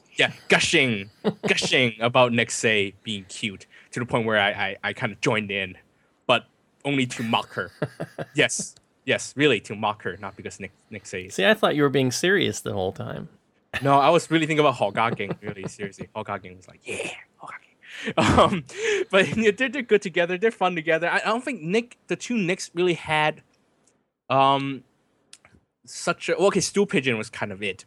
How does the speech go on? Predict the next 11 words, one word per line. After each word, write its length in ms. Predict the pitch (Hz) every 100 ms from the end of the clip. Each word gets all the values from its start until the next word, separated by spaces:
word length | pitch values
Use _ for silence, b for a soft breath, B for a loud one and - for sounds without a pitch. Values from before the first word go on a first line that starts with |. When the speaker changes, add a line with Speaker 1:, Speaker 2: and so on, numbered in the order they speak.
| _
Speaker 1:
but 200 | 120 - -
they 240 | 139 135 143
really 280 | 175 180 151
never 260 | 156 160
really 180 | 156 143
paired 460 | 127 - 147 147 139
up 160 | 135
before, 360 | - - 101 95
right? 220 | 95 110
Like 220 | 110 104
this, 360 | - 95 -